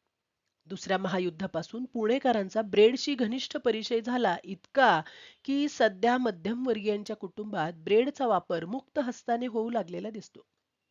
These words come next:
अन्नधान्याचे वाटप रेशनवर होऊ लागल्यावर ते घेण्यासाठी पुणेकर दुकानासमोर रांग लावायला शिकले.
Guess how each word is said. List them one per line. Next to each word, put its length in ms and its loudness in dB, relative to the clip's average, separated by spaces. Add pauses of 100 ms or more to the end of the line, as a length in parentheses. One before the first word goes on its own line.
(760)
अन्नधान्याचे 720 4
वाटप 320 2
रेशनवर 460 2
होऊ 240 0
लागल्यावर 480 -2 (120)
ते 100 2
घेण्यासाठी 680 -2 (400)
पुणेकर 420 6
दुकानासमोर 680 0
रांग 280 2
लावायला 400 2
शिकले. 340 -10